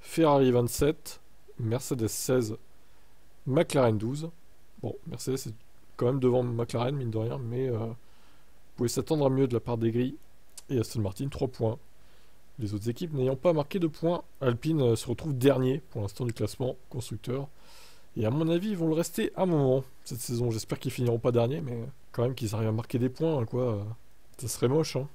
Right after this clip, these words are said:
Prochain rendez-vous à Jeddah. Donc Jeddah, en général, il se passe des choses. Avec les safety cars et tout, on peut espérer une course un peu plus palpitante que ce n'a été à Bahreïn, même si d'habitude à Bahreïn on se fait pas chier à ce point quand même.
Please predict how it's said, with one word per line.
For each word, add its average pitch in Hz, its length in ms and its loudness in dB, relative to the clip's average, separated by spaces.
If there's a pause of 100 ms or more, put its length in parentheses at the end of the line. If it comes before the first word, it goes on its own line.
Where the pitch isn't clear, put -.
(480)
Prochain 196 420 4
rendez-vous 185 580 4
à 160 80 6
Jeddah. 165 420 8
Donc 147 220 2
Jeddah, 160 300 6
en 175 80 6
général, 139 560 4 (300)
il 147 80 -8
se - 60 -10
passe 139 180 6
des 139 100 4
choses. 160 380 0 (500)
Avec 113 220 -2
les 113 60 -2
safety - 300 -6
cars 120 200 4
et 117 60 4
tout, 143 220 -6
on 117 100 -2
peut - 100 -8
espérer 120 480 -2
une 107 100 -2
course 110 300 -6
un 110 60 0
peu 107 100 -4
plus 117 300 -2
palpitante 117 720 -2
que 117 460 -6
ce - 140 -10
n'a 117 100 0
été 123 320 -2 (540)
à - 80 -2
Bahreïn, 127 320 8
même 131 140 4
si 123 280 2
d'habitude 123 320 0
à 143 40 6
Bahreïn 123 340 0
on 104 160 -2
se - 80 -12
fait - 100 -6
pas 120 160 -4
chier 131 280 0
à 117 40 4
ce - 80 -4
point 165 240 -2
quand 127 140 -4
même. 139 240 0